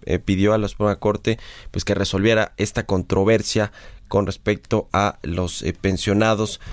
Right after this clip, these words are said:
con estas dos leyes de la mi-, de mil novecientos setenta y tres y mil novecientos noventa y siete. Así que, bueno, pues ahí está el tema. Gracias, Angie Chavarría. Danos tus redes sociales rápidamente porque ya nos tenemos que ir al corte.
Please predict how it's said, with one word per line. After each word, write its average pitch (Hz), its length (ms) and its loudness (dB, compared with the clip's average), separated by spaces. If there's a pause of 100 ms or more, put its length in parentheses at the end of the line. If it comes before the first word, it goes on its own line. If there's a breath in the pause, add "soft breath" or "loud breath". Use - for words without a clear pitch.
(200 loud breath)
con 101 180 2
estas 104 280 0
dos 104 160 0
leyes 101 260 0
de 98 80 0
la 92 140 2
mi-, 107 160 0
de 98 160 4
mil 113 140 4
novecientos 117 280 0
setenta 92 320 0
y 90 40 2
tres 98 240 0
y 98 40 0
mil 98 120 2
novecientos 95 540 0
noventa 95 560 2
y 92 60 0
siete. 85 320 0
Así 87 200 0
que, 104 200 0 (460 soft breath)
bueno, 120 260 4
pues - 160 -4
ahí 127 100 2
está 135 200 0
el 110 100 -2
tema. 135 360 4 (280 soft breath)
Gracias, 147 540 2
Angie 139 360 2
Chavarría. 131 480 4
Danos 147 220 0
tus 117 100 0
redes 127 140 4
sociales 131 300 0
rápidamente 113 560 0
porque 104 180 0
ya 107 60 2
nos 113 100 -2
tenemos 104 260 2
que - 120 0
ir 101 40 4
al 98 80 -2
corte. - 380 -4